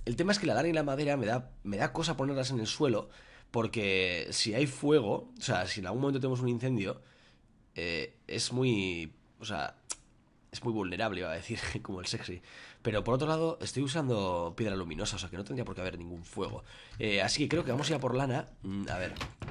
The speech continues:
voy a coger las tijeras porque de esa manera cogemos más. Y voy a dejar cosillas por aquí. A ver, que es que he cogido,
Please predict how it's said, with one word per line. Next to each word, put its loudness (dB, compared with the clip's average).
voy -2
a 2
coger 2
las -2
tijeras -2
porque -4
de -4
esa -4
manera -2
cogemos -6
más. -2
Y -10
voy -2
a 2
dejar 0
cosillas -2
por -2
aquí. -6
A -10
ver, -8
que -16
es -8
que -6
he -2
cogido, 0